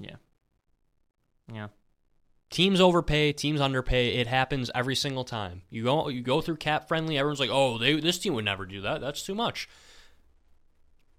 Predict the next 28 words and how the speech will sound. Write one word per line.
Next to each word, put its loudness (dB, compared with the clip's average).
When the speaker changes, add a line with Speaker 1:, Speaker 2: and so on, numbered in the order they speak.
Speaker 1:
Well, -2
Speaker 2:
I -2
got 4
my 0
hands 2
up 0
in -2
the 0
air 0
right -4
now. -4
This -2
happens 4
every, 2
every -2
trade -2
deadline. -2
Team -2
gets -2
fleeced. -4
Team -6
pays -2
too -8
much. -6
Sometimes -4
there's -4
even -4
trades. -6